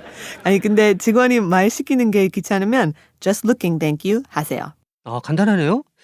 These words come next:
Speaker 2: 나는 "I'm just looking, thank you." 아니고 그냥 "Just looking, thank you." 이렇게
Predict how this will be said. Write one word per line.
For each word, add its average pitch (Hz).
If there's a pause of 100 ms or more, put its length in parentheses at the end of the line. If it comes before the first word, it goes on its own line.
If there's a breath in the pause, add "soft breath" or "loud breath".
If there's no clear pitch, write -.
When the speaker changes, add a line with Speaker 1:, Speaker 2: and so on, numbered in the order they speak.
(140)
Speaker 2:
나는 180 (320 soft breath)
"I'm 160
just 202
looking, 170
thank 160
you." 107 (540)
아니고 147
그냥 165 (460)
"Just 165
looking, 151
thank 131
you." 127
이렇게 123